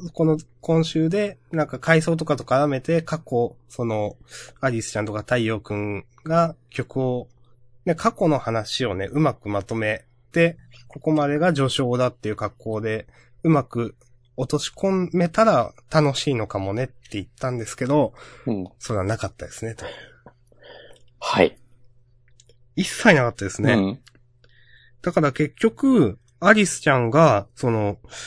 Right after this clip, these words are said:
Speaker 1: な-、太陽くんの曲になぜ惚れ込んだのかとか、なんかちょっと浅い、本当はあれだけみたいな感じだし、
Speaker 2: うん。
Speaker 1: 太陽くんが、なんか曲作ったけど、その、アッ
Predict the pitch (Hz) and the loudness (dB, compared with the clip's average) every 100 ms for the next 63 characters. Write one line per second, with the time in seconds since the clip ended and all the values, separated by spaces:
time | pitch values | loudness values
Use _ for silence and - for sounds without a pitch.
0 | - - - 139 127 123 180 180 139 - | -18 -10 -2 0 2 2 4 4 4 2
1 | 113 110 113 113 117 123 175 180 - 120 | -2 -2 -4 0 2 4 4 4 2 -2
2 | 123 151 127 101 101 - - - 98 - | 2 2 2 2 -2 -6 -14 -12 -10 -2
3 | 113 95 113 113 98 - 120 101 107 110 | 0 2 0 -4 -4 -6 -8 -2 -2 2
4 | 156 151 156 151 - - - - 196 190 | 4 4 2 -2 -14 -20 -14 -2 0 4
5 | 160 151 165 175 170 107 98 90 - 135 | 6 6 4 6 4 2 -4 -6 -6 -4
6 | - 156 117 110 107 - 147 104 - - | -2 0 0 0 -2 2 2 2 -4 0
7 | 117 90 85 170 160 117 110 117 110 127 | 2 2 2 4 4 2 0 -2 2 4
8 | 165 92 - _ _ _ 113 104 98 - | 6 4 -4 _ _ _ -4 -4 -6 -8
9 | 113 143 135 - - 160 - _ _ _ | -4 -2 -4 -4 0 0 -2 _ _ _
10 | _ _ 135 123 120 107 104 101 98 107 | _ _ 0 0 -2 -2 0 -2 -2 -2
11 | 101 98 101 _ - | 0 -2 -6 _ -2